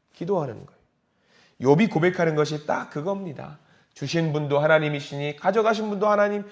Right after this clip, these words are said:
내가 뭐라고 하겠습니까? 그저 내가 아프면 울며 기도할 때 하나님은 내 마음을 아시고 나를 잡아주시고 나를 위로하시는 분, 내가 그거는 알고 있다라는 고백이 욥의 고백입니다.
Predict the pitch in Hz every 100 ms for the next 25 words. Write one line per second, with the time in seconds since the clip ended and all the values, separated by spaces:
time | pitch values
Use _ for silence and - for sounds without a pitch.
0 | - - 226 247 262 233 254 240 233 233
1 | 226 220 214 214 208 202 208 233 214 208
2 | 202 190 214 220 214 - - - 160 190
3 | 180 175 175 202 247 208 208 214 220 214
4 | 208 160 175 180 180 175 165 165 185 226
5 | 233 240 - - 131 160 156 147 180 190
6 | 185 180 214 190 190 196 185 240 285 277
7 | 247 - 233 208 233 185 - - - 254
8 | 302 320 294 302 349 339 277 294 311 285
9 | 175 185 170 143 160 143 147 156 151 156
10 | 160 160 135 131 190 208 202 208 190 127
11 | 92 98 104